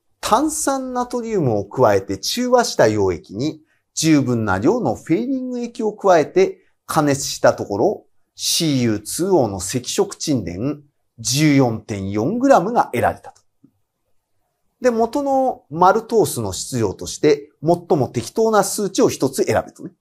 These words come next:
ただし、単糖Aとフェーリング液との反応ではね、単糖A一モルあたりシ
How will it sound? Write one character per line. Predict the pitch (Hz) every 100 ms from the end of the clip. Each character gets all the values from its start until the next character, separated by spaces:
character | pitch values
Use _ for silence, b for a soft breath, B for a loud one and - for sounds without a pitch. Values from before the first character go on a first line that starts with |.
| _ _ _ - -
た | 202 190
だ | 101
し、 | - - 147 147 - _ - _ _
単 | - 269 330
糖 | - 269 214 151
A | 143 107
と | 95
フ | 90 -
ェ | 226
ー |
リ | 247 247
ン |
グ | 233
液 | 214 196
と | 240
の | 165
反 | 107 107 101
応 | 85
で | -
は | -
ね、 | 123 - _ _ _ _ -
単 | 214 226 226
糖 | 185 147 104
A | 90 - -
一 | 165 - 294
モ | 294 294
ル | 285 254 -
あ | 214
た | 107 92
り | 127 175 _ _ -
シ | - -